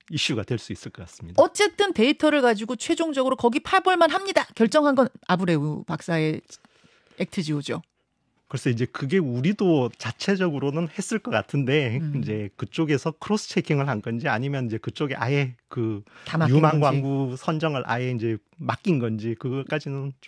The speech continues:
Speaker 1: 잘 모르겠습니다.
Speaker 2: 아.
Speaker 1: 예.
Speaker 2: 근데 이게 설립한 지 칠 년밖에 안 됐고
Speaker 1: 네.
Speaker 2: 소규모 회사다 해가지고
Speaker 1: 네.
Speaker 2: 저도 처음엔 좀 의아한
Speaker 1: 네.
Speaker 2: 생각이 들더라고요. 그래서 산자부 차관과의 인터뷰 때 이 부분을 질문을 했습니다.
Speaker 1: 네.
Speaker 2: 듣고 오시죠.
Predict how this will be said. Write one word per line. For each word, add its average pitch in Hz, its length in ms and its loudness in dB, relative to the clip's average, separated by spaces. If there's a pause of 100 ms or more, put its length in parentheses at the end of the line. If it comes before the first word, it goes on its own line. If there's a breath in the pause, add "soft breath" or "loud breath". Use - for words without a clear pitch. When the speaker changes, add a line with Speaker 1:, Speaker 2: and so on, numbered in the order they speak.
(140)
Speaker 1:
잘 113 180 -2
모르겠습니다. 92 560 -12
Speaker 2:
아. 135 540 -12
Speaker 1:
예. - 20 -20 (1040 loud breath)
Speaker 2:
근데 202 240 -2
이게 214 180 -4
설립한 359 460 -4
지 320 80 -4
칠 - 220 -4
년밖에 381 480 -2
안 147 160 -2
됐고 160 540 -2
Speaker 1:
네. 180 60 -14
Speaker 2:
소규모 320 680 -4
회사다 196 340 -2
해가지고 170 460 -4
Speaker 1:
네. - 20 -20
Speaker 2:
저도 147 320 -6
처음엔 392 320 -6
좀 196 140 -2
의아한 165 280 0
Speaker 1:
네. 233 40 -2
Speaker 2:
생각이 196 260 0
들더라고요. 143 680 -4
그래서 156 440 -4 (320 soft breath)
산자부 339 560 -2
차관과의 240 1040 -2
인터뷰 147 720 -6 (140)
때 233 240 -2
이 180 100 -4
부분을 175 320 -4
질문을 165 380 -4
했습니다. 202 540 -6
Speaker 1:
네. 117 40 -10 (400 soft breath)
Speaker 2:
듣고 226 240 0
오시죠. - 320 -8